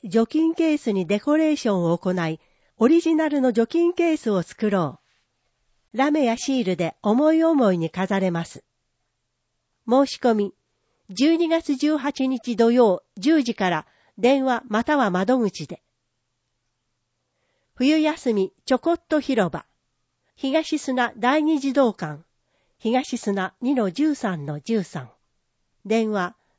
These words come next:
三六四六一八一四。ファックス、三六九九七零零六。日時、対象、定員。一、令和四年一月五日水曜。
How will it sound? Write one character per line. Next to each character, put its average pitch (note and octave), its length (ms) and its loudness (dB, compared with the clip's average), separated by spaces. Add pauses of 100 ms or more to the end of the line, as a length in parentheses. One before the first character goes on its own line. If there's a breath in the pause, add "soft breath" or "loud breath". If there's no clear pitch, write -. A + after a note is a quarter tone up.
(100)
三 D#4 320 0
六 E4+ 240 0
四 A3 300 2
六 A3 420 -6
一 G#3+ 280 -2
八 C#4+ 360 -2
一 F#3 280 -4
四。 D3 260 -2 (640)
フ - 100 -4
ァ C#4 40 0
ッ - 60 -2
ク - 100 -20
ス、 - 260 -14 (340)
三 D4+ 360 -2
六 D4 260 -2
九 A#3+ 260 0
九 G#3 480 -4
七 A#3+ 360 -2
零 C4+ 240 2
零 G3+ 260 0
六。 F3+ 380 -6 (1000)
日 D#4 360 0
時、 G#3 340 -6
対 C4 240 -2
象、 G#3+ 520 -2
定 A#3+ 180 2
員。 G3+ 420 0 (400)
一、 C4 400 -4 (520)
令 D4 280 4
和 A3+ 140 0
四 G3+ 160 0
年 G3 260 0 (240)
一 D4 240 -2
月 D4+ 280 -2
五 C4+ 260 -4
日 A#3 240 -2
水 A#3+ 360 -2
曜。 F#3+ 300 0